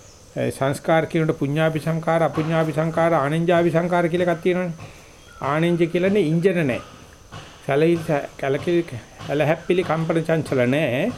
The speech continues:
නමුත් විශාල කම්පන චංචල නැතුණාට තියෙන බව දක්වන්න මොකද්ද, අ, හො-, හොල්මනක් තියෙනවා. ඒ නිසා දුක්ඛම සුඛ වේදනාවත්, අ,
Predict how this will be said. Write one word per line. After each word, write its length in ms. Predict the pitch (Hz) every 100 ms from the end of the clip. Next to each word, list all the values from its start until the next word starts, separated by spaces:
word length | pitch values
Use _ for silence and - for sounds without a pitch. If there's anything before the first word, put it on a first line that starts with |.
| - - - - - -
නමුත් 280 | 156 180 196 147
විශාල 500 | 139 - 190 214 226
කම්පන 380 | 214 208 208
චංචල 340 | 196 202 196 185
නැතුණාට 540 | 170 170 208 240 233
තියෙන 340 | 180 175 190 214
බව 260 | 220 226
දක්වන්න 500 | 220 214 - 233 233 285 - - - -
මොකද්ද, 420 | 156 - 180 160
අ, 1080 | 185 185 196 196 - - - - - - 165 165 165 170
හො-, 260 | 160 160 165
හොල්මනක් 460 | 151 175 175 208 -
තියෙනවා. 280 | 139 95
ඒ 80 | 80 - - - - - - - - - - - -
නිසා 300 | - 127 127
දුක්ඛම 300 | 120 139 147
සුඛ 180 | 143 147
වේදනාවත්, 580 | 147 147 151 151 170 214 - - - - -
අ, 120 | -